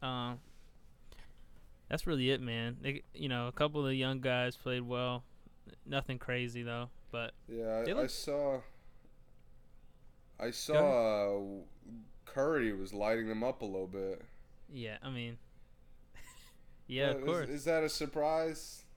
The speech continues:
Speaker 1: No. <laughs> Right. Yeah, it, he's gonna do that, so. Um, yeah, man, I, I like how they look, but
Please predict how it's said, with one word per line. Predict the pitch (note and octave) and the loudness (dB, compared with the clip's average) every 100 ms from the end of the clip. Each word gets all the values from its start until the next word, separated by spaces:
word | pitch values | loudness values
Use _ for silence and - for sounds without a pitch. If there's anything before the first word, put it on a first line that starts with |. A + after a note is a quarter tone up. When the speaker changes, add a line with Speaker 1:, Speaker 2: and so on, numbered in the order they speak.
| - | -12
Speaker 1:
No. | C3+ C3 B2 C3+ C#3 - | -8 -4 0 2 2 4
<laughs> | - - - - - - - - - C3 | 2 2 -6 -16 -18 -20 -20 -20 -12 -6
Right. | B2 A#2 G#2+ - - - - - - - - - - - - - | -4 -2 -6 -10 -16 -16 -18 -20 -20 -20 -18 -18 -18 -20 -18 -10
Yeah, | A#2 G#2+ G#2+ - - | -6 -6 -6 -10 -6
it, | C3+ C3+ - - - | -2 -2 -6 -16 -8
he's | C3 | -6
gonna | C3+ C#3 | -2 -2
do | C3 C3 B2+ | 0 0 2
that, | A#2+ A2+ - | 2 -2 -6
so. | - A#2 A2 A2+ - - - - - - - - - - | -10 -8 -6 -8 -12 -20 -18 -18 -18 -18 -20 -20 -20 -6
Um, | - C#3+ C#3 C#3 C3 - - - - - - - | 2 4 6 4 -2 -14 -20 -20 -20 -20 -20 -4
yeah, | A3+ | 0
man, | A3 G3 A3 - | 2 4 4 2
I, | F3+ | 0
I | |
like | G#3+ B3 A#3 | 2 4 4
how | A3 | 4
they | G#3+ | 4
look, | G#3 A3+ - - - - - - D#3+ | 4 4 2 -6 -20 -20 -18 -14 0
but | D#3+ D3+ D3 | 6 6 6